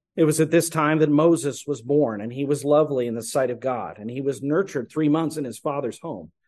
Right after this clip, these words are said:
And after he had been set outside, Pharaoh's daughter took him away and nurtured him as her own son.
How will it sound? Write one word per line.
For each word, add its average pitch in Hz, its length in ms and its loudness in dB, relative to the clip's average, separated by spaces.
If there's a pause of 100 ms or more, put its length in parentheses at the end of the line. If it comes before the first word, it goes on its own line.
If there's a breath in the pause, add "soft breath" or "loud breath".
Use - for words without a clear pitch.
(1000)
And 151 80 -4
after 196 240 0
he 165 100 4
had 147 100 2
been 156 160 0
set 170 200 2
outside, 139 680 -2
Pharaoh's 160 340 2
daughter 143 380 -2
took 165 260 -6
him 139 100 -2
away 127 340 -2
and 127 100 -6
nurtured 147 380 -4
him 117 100 -4
as 120 160 -6
her 131 140 -4
own 127 160 -6
son. 98 380 -10